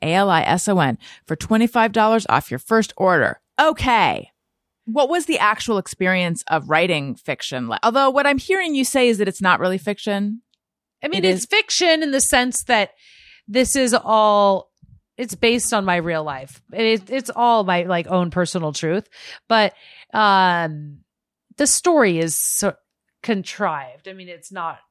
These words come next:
Speaker 2: a real, those two people aren't real. Daphne is a composite of many women. Um, the female relationship, the relationship is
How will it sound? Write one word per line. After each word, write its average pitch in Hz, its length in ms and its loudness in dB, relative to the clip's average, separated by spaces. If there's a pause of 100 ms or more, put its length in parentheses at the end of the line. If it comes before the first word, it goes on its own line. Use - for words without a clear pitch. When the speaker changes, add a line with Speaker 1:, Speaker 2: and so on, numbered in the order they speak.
(140)
Speaker 2:
a 190 120 0
real, 160 880 2 (360)
those 208 260 2
two 233 160 -4
people 185 280 -2
aren't 175 260 -4
real. 160 520 -2
Daphne 196 540 0
is 170 280 -2 (280)
a 185 60 -4
composite 185 580 0
of 170 160 0
many 175 360 0
women. 156 580 -2 (420)
Um, 151 560 0 (140)
the 226 280 0
female 269 460 2
relationship, 208 920 0
the 226 100 -2
relationship 214 800 -2
is 190 200 -4